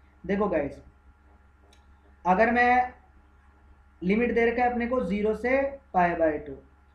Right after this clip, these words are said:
लेकिन अगर मैं pi by four की बात करूं तो ज़ीरो और pi by four पे देखो ज़ीरो थर्टी और फ़ोर्टी फ़ाइव डिग्री और ये सिक्सटी डिग्री और ये नाइंटी डिग्री। Sin ज़ीरो ज़ीरो होता है, इसकी वैल्यू वन बाय टू हो गई और इसकी वैल्यू वन by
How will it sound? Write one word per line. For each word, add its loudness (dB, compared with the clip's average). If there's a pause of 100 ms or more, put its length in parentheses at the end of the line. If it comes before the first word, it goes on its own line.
(220)
लेकिन 0
अगर 2
मैं 0
pi 6
by 2
four 0
की -8
बात 0
करूं -6 (520)
तो -10
ज़ीरो 0
और 2
pi 4
by 4 (100)
four -2
पे -4
देखो -2
ज़ीरो 0 (680)
थर्टी 0
और -2
फ़ोर्टी -4
फ़ाइव -2
डिग्री -2
और -2
ये -2
सिक्सटी -8
डिग्री -4
और 0
ये -2
नाइंटी -4
डिग्री। -18 (720)
Sin 2
ज़ीरो 2
ज़ीरो 0
होता 2
है, 4
इसकी -6
वैल्यू -2
वन -2
बाय 4
टू -8
हो 2
गई -2
और -2
इसकी -4
वैल्यू -2
वन 0
by 4